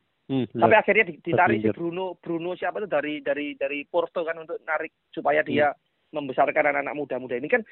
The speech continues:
Speaker 2: Jadi maksudku, sekarang aku pun jadi kayak akan, akan ada Nico Williams naik, ya kan? Akan ada Harvey Elliott naik. Jadi maksudku,
Speaker 1: Weaver, gitu.
Speaker 2: eh, si, si, eh, si,
Speaker 1: Kelleher,
Speaker 2: si,
Speaker 1: Kelleher bagus
Speaker 2: si,
Speaker 1: ini.
Speaker 2: si,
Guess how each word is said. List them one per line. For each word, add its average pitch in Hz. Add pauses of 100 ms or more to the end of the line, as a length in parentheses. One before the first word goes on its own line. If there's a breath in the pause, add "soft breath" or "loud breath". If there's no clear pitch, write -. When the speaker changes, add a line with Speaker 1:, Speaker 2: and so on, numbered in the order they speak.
(360 loud breath)
Speaker 2:
Jadi 175
maksudku, 277 (1040 loud breath)
sekarang 262 (720)
aku 240
pun 277
jadi 170
kayak 240 (1500)
akan, 240
akan 247
ada 156
Nico 180
Williams 170
naik, 170
ya 147
kan? 143 (160 soft breath)
Akan 185
ada 156
Harvey 139
Elliott 185
naik. 185
Jadi 180
maksudku, 247
Speaker 1:
Weaver, 123 (220)
gitu. 120 (640)
Speaker 2:
eh, 247 (180)
si, 214 (260)
si, 214
eh, 151
si, 151
Speaker 1:
Kelleher, 139 (140)
Speaker 2:
si, 156
Speaker 1:
Kelleher 151
bagus 175
Speaker 2:
si, 226
Speaker 1:
ini. 226 (160)
Speaker 2:
si, 220